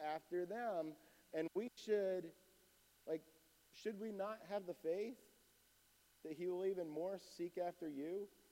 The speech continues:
When he said, "The Son of Man," and he gave you his vision, mission statement, he said, "The Son of Man is to come and seek and save that which is lost." And then he even throws an admonishment in there. He's saying, "You little faiths, look at this. Each of you,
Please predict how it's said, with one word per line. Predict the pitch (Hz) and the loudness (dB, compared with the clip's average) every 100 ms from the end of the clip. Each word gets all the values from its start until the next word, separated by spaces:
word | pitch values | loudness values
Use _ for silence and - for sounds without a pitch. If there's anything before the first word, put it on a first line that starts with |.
| - | -12
When | 139 | -6
he | 143 | -6
said, | - 165 | -2 -2
"The | 156 | -2
Son | - 175 | -6 -8
of | 175 - - | -8 -10 -6
Man," | 160 185 | -4 -2
and | 156 | -2
he | 131 | -2
gave | 139 - | -4 -6
you | 170 | -2
his | 156 156 | 0 -2
vision, | 135 156 165 180 | -2 -2 -2 -6
mission | 139 160 185 175 | -2 -2 -2 -8
statement, | - 185 190 190 | -6 -4 -4 -6
he | 165 | -6
said, | 170 | -6
"The | 143 | -8
Son | - 160 170 | -8 -6 -6
of | |
Man | 151 147 170 | -4 -4 -6
is | 165 | -8
to | 135 | -10
come | - 151 160 151 - - - | -10 -8 -8 -8 -20 -20 -10
and | 135 | -8
seek | - - 160 190 - | -8 0 2 2 -2
and | 135 | -8
save | 165 151 170 175 - - - - - | 2 2 2 -2 -4 -20 -20 -18 -8
that | 156 - - | -8 -8 -20
which | - - | -20 -6
is | 156 123 | -2 -2
lost." | 120 120 123 143 165 180 - | -2 0 2 2 0 -4 -8
And | 160 | -2
then | 190 | 0
he | 208 | 0
even | 190 | -2
throws | 180 208 208 185 | 0 2 4 2
an | |
admonishment | 175 156 165 196 233 190 165 139 | 0 -2 -2 -2 -4 -6 -6 -4
in | 127 | -2
there. | 127 127 | -2 -2
He's | 135 | -4
saying, | 165 170 | -4 -6
"You | 196 | -6
little | 220 262 247 | -4 -2 -2
faiths, | - 277 277 170 - - - - - - - - | -2 0 0 -2 -8 -20 -20 -20 -20 -20 -20 -14
look | 240 320 | -6 2
at | 392 | 2
this. | 302 262 202 - - - - - - - - - - - | 4 2 2 -4 -16 -20 -20 -20 -20 -20 -20 -20 -20 -10
Each | 240 233 - | -6 -6 -6
of | 262 | -6
you, | 240 226 196 160 | -4 2 4 2